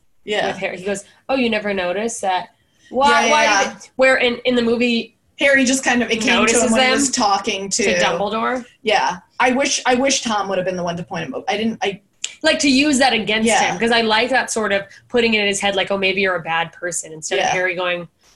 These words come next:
Speaker 2: "Well, what if blah, blah, blah?"
Speaker 1: Yeah.
Speaker 2: And then I guess I understand why they did it the way they did it for just shooting reasons,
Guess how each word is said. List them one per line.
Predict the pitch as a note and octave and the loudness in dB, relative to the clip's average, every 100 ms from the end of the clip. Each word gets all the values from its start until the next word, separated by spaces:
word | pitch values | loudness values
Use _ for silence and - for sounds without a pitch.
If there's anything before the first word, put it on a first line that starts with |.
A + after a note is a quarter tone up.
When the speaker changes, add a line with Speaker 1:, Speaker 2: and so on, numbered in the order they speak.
| - | -4
Speaker 2:
"Well, | C4+ C#4+ | -2 0
what | C#4+ D#4 D#4+ | 0 0 0
if | E4+ E4+ E4 - _ _ _ _ - _ _ _ _ | 0 0 -4 -8 _ _ _ _ -20 _ _ _ _
blah, | A#3 D4+ F4 F4 | -2 0 0 0
blah, | D4 A3+ F#3 | 0 0 0
blah?" | F#3 D#3+ D#3 D#3 D#3 _ | -4 -4 -8 -14 -20 _
Speaker 1:
Yeah. | F#3+ - F3 - _ _ _ - | -6 -6 -6 -14 _ _ _ -4
Speaker 2:
And | B3+ | 0
then | C4+ C4+ C4 B3+ - _ _ _ _ _ _ _ _ _ _ _ _ | 4 4 2 -2 -6 _ _ _ _ _ _ _ _ _ _ _ _
I | C#4 B3+ | -4 0
guess | D4+ D#4 | 0 2
I | D#4+ | 2
understand | C4+ B3+ A#3+ A#3 G3+ | 0 0 0 0 0
why | F#3+ F#3+ G3 G3+ | 2 4 2 0
they | G3 F#3 | -2 -2
did | F#3+ | -2
it | G3+ | -4
the | G#3 | -4
way | G#3 | -2
they | G3 | -2
did | G3+ | -2
it | G3 G3+ | -4 -6
for | G#3 F#3 | -6 -4
just | F3+ F3 | -4 -6
shooting | - F#3+ F#3+ G#3 | -4 -2 -2 -2
reasons, | A3 A#3 A#3 A#3+ | -2 -2 -2 -4